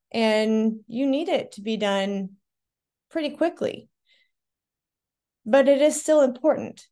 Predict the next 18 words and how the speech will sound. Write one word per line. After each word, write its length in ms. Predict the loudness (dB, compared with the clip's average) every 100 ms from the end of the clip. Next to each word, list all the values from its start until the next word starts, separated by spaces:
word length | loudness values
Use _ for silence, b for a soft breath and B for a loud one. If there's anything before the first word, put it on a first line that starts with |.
| _
So 120 | -8 0
don't 240 | 0 0
take 280 | 0 0 0
away 600 | 0 0 0 0 -4 -8 _ _ -4
that 280 | -4 -4
piece 300 | -10 -10 -6
of 120 | -4 -4
it, 220 | -6 -10 b b b b _
or 300 | 2 4 4
don't 240 | 2 0 0
make 220 | -2 -2
it 120 | -6
seem 340 | -8 -6 -4 -2
like 460 | -2 -4 -8 -16 _ _ _ _ _ _ _ _ _ _
your 340 | -4 2 2 2
job, 460 | -2 0 0 0
your 120 | -4
title, 760 | -6 -6 -4 0 0 0 -4